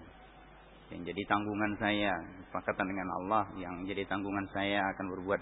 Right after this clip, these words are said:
seperti ini, akan menjalankan ini. Kalau dia mengucapkan dengan istisna,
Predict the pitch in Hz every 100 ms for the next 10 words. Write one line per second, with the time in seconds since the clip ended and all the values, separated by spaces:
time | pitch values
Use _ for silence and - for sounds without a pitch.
0 | - 95 95 95 98 85 92 98 98 92
1 | 95 98 95 95 98 95 85 - - -
2 | - - - - - - - - - -
3 | 123 135 131 123 123 117 117 117 113 113
4 | 107 117 127 117 117 131